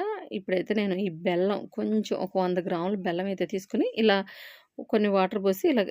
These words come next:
అయితే కరిగించుకున్నాను. ఇంతకీ ఎందుకక్క బెల్లం అనుకుంటారా? ఈరోజు నేను గోధుమ పిండితోటి ఈ బెల్లం, అదే రొట్టెలు అంటారు కదా, అవి అయితే చేస్తున్నాను అనమాట. అంటే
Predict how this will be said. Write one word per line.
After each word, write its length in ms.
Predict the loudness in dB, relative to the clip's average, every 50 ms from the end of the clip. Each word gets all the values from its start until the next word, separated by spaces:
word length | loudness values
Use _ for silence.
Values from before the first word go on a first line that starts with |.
| 0
అయితే 180 | 0 0 0 0
కరిగించుకున్నాను. 760 | 2 4 4 4 4 2 0 -2 -4 -4 -2 0 0 0 -2 -2 -2
ఇంతకీ 280 | -2 0 0 0 -2 0
ఎందుకక్క 440 | 0 0 -2 -2 -6 -8 -6 -4 -6
బెల్లం 340 | -4 -4 -4 -4 -2 -2 -2
అనుకుంటారా? 640 | -4 -4 -6 -6 -6 -4 -4 -4 -4 -4 -2 -4 -4 -4 -6 -6 -8 -6 -2
ఈరోజు 380 | -2 0 0 0 0 0 0
నేను 260 | -2 0 0 0 -2 -4 -6 -10 -16 -20 -20 -20 -20 _ _ -2
గోధుమ 380 | 4 4 6 6 6 4 2 2
పిండితోటి 640 | 2 0 0 0 0 0 0 0 0 0 2 2 4 4 4 4 2 0 -2 -4 -6 -8 -10 -14 _ _ _ -6
ఈ 120 | -4 -4 -4 0
బెల్లం, 480 | 2 4 4 4 4 4 2 2 2 2 0 0 -2 -4 -6 -8 -12 _ _ _ -20 -20 -20 _ _ _ _ -6
అదే 260 | -4 0 2 4 4 4 2 0 -2
రొట్టెలు 440 | 0 0 0 0 0 -2 -2 0
అంటారు 360 | 0 0 0 -2 -4 -6 -6 -6
కదా, 200 | 0 2 4 4
అవి 140 | 6 4 4
అయితే 160 | 2 2 0
చేస్తున్నాను 520 | 2 2 2 0 0 -2 -6 -6 -6 -4
అనమాట. 280 | -4 -4 -4 -4 -2 -2 -4 -4 -4
అంటే 240 | -6 -4 -2 0